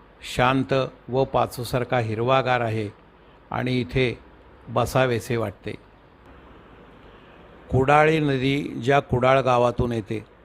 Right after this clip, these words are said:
तिथेसुद्धा कृष्णाबाईचा उत्सव साजरा होतो. त्या संदर्भात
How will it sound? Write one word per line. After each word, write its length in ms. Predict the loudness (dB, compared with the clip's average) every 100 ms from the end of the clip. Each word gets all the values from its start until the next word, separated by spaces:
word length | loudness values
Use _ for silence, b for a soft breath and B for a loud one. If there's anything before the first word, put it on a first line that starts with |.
| -20 _ -20 -14 -6
तिथेसुद्धा 760 | 0 2 2 0 0 2 2 -2 -16 -8
कृष्णाबाईचा 680 | -8 -2 0 2 2 0 0
उत्सव 400 | 0 -2 2 2
साजरा 380 | 2 0 2 4
होतो. 380 | 2 0 -4 -6 -20 b b _ _
त्या 140 | 2 2
संदर्भात 580 | 0 -2 -2 0 0